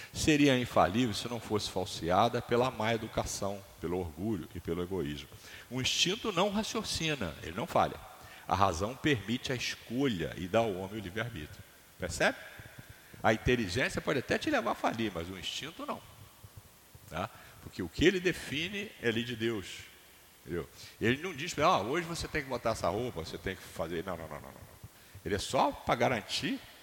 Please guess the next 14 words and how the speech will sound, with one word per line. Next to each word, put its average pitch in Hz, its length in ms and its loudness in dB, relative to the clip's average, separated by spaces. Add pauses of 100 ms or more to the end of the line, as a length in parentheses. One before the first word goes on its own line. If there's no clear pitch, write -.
(320)
a - 80 0
preservação 127 880 -2
da 107 100 -4
vida. 80 340 -8 (800)
Já 101 200 0
a 107 60 0
inteligência 104 720 -2
não, 90 140 -8
é 76 180 -14
pra 92 80 -6
você 98 200 -10
conquistar 113 440 -8
tudo, 104 340 -12 (400)
inclusive 95 880 -8